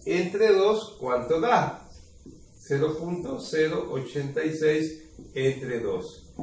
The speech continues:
Pues esto es igual a cero punto cero cuarenta y tres. Eso sería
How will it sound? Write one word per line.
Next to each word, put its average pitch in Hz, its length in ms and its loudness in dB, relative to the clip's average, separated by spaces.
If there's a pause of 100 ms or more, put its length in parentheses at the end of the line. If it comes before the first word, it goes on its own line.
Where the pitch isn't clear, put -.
(500)
Pues 127 180 -6 (100)
esto 151 600 0
es 139 220 -2
igual 170 520 2
a 139 120 0
cero 170 360 -2
punto 214 680 2 (480)
cero 190 680 -2
cuarenta 156 640 4
y 156 220 -2
tres. - 380 -6 (280)
Eso 139 260 -4
sería 196 760 2